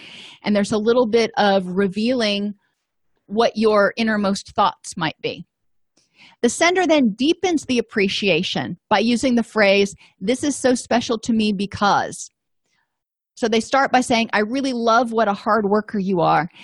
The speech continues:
and this is so special to me because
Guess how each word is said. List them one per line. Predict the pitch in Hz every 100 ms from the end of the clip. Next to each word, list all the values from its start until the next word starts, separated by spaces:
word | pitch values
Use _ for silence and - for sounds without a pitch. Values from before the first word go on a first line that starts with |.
| -
and | 202 214
this | 233 262
is | 226
so | 240 233
special | - 226 262 - 226
to | - 202
me | 190 185
because | 190 190 - 240 220 170 175 202 -